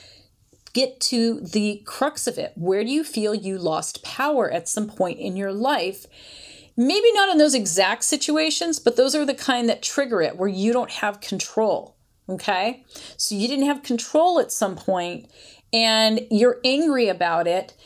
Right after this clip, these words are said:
and you made choices that were probably counterproductive to you feeling better and feeling more empowered, okay?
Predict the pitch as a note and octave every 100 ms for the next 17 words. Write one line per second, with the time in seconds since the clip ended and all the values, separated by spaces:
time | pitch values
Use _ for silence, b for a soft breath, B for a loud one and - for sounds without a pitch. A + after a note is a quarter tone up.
0 | b - G#3+ A3+ A#3 A#3+ B3 G#3+ - -
1 | E4 F4+ - F3+ E3 F#3+ - E3+ G3+ -
2 | A#3 A#3 A#3 - B3 A#3+ - A3+ A3 A#3
3 | C4 - G3+ E3 G3+ - - - - G#3
4 | G#3 G3+ - A#3 A#3 B3 G#3+ E3+ F3+ -
5 | - - - F#3 - G#3+ G#3 G#3+ F#3 F3+
6 | E3 - F#3+ F3 F3 - - - - F3
7 | F#3 G3 A3+